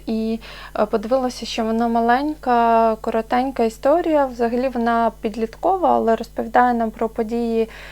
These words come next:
е, на сході України і про, м, події, які відбувалися ще до повномасштабної війни, е, до повномасштабного вторгнення. М, і я дуже хочу познайомитися з цією історією, тому що мені,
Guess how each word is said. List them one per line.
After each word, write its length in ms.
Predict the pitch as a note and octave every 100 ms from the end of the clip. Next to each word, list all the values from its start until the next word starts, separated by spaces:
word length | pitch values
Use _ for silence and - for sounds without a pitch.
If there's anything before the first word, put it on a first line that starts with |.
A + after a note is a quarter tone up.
| - -
е, 220 | A3 G#3+
на 320 | A3 A3+ A3+
сході 420 | - - D#4+ E4
України 840 | C4+ - C4 A#3+ A#3+ B3 A#3+ A3+ A3+
і 340 | A3+ A3+ A3+ A3 G#3
про, 460 | A3+ A3 A3 A3 G#3+ -
м, 400 | G#3+ G#3+ G#3+ G#3+ -
події, 480 | A3+ A#3 C4+ B3+
які 340 | G#3+ G#3+ - A#3
відбувалися 760 | A3+ G#3 A3+ A#3 A#3 A#3 A3
ще 340 | G#3 - A3+ A3+ - - -
до 160 | A3+ A3+
повномасштабної 920 | - A3+ A3+ A3 - G#3+ G#3+ G#3+ G#3
війни, 420 | G3+ G#3+ G#3 G3+ - - - - -
е, 320 | G#3 G3+ G#3
до 140 | G3+
повномасштабного 580 | A3 - A3 G#3+ - A3
вторгнення. 800 | G#3+ G#3+ - G#3+ A3 G#3+ G#3+ A3 G#3+ -
М, 300 | G#3 G#3+ G#3+
і 480 | A3 - B3+ C#4 C4+ A#3+ - - -
я 280 | A3+ B3+ B3
дуже 220 | A3 G#3+
хочу 240 | - G#3+
познайомитися 760 | - G#3+ A3+ A3+ G#3+ A3 A3 A3
з 40 |
цією 320 | - A3+ A3
історією, 480 | - - C#4 D#4 C#4
тому 200 | B3 A3+
що 160 | A3+ A3+
мені, 400 | A3 A3+ A#3+